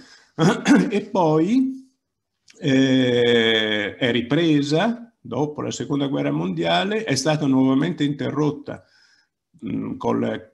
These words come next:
cosiddetto crollo del muro di Berlino, no? Con i fatti dell'ottantanove, il crollo dei, dei, dello stalinismo,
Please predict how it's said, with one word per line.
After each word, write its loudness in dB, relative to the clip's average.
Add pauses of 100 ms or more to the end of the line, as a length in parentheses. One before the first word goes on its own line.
(120)
cosiddetto -6
crollo -4
del -6
muro -2
di -6
Berlino, -2
no? -8
Con -12
i -10
fatti -6
dell'ottantanove, -6
il -10
crollo -8
dei, -10 (100)
dei, -12 (200)
dello -16
stalinismo, -4